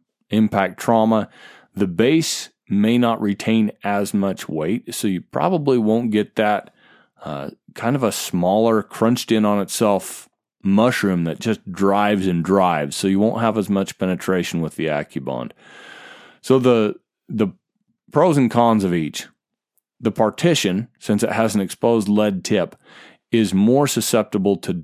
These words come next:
tip damage, whether it's during recoil, in your magazine, or in your cartridge belt, in your pocket, in the saddlebags, your horse, whatever. That tip can take little dings. Inside of three hundred or even four hundred yards,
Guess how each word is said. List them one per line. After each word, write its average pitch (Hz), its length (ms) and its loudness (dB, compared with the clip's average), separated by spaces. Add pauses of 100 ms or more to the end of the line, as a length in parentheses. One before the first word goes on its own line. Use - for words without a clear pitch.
tip - 240 -2 (160)
damage, 85 580 -2
whether 92 320 0
it's 85 220 -6
during 98 300 0
recoil, 131 640 0
in 92 180 -2
your 78 240 -2
magazine, 120 880 2
or 90 380 -4
in 110 180 2
your 90 300 0 (840)
cartridge 139 460 0
belt, 120 420 2
in 90 120 -4
your 78 100 -4
pocket, 139 680 -2
in 87 180 -10
the 76 80 -10
saddlebags, 113 640 0
your 98 120 0
horse, 107 340 0
whatever. 95 460 0
That 95 260 -4
tip - 220 -2
can 143 180 -2
take 120 260 -2
little 101 300 0
dings. 82 460 -4 (400)
Inside 139 500 2
of 117 140 -2
three 113 220 0
hundred 104 300 2
or 98 80 2
even 87 200 0
four 120 240 0
hundred 113 240 2
yards, 110 280 2